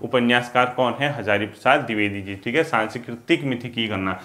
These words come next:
सांस्कृतिक मिथिकी धारा के उपन्यासकार हजारी प्रसाद द्विवेदी जी हैं। और भट्टिनी नायिका किसकी है? अपने आप में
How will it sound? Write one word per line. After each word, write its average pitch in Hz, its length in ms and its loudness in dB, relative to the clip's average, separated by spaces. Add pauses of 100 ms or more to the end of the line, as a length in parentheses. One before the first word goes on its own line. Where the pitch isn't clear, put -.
(200)
सांस्कृतिक 113 920 -2
मिथिकी 110 520 -2
धारा 101 280 0
के 131 140 2
उपन्यासकार 113 840 2
हजारी 104 260 -2
प्रसाद 107 300 4
द्विवेदी 107 360 -2
जी 107 120 -4
हैं। 147 180 2 (260)
और 127 100 6
भट्टिनी 131 460 0
नायिका 117 380 4
किसकी 113 340 -8
है? 113 120 0
अपने 107 240 -2
आप 104 220 0
में 160 140 2